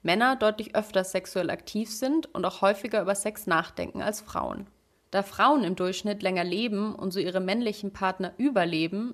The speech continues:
sind sie im Alter deutlich häufiger alleinstehend und haben statistisch gesehen weniger Sex.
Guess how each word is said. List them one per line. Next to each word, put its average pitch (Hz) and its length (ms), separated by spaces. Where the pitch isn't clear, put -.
sind 220 300
sie - 100
im 208 120
Alter 196 340
deutlich 185 360
häufiger 190 380
alleinstehend 170 840
und 180 160
haben 190 160
statistisch 254 640
gesehen 208 480
weniger 175 320
Sex. - 480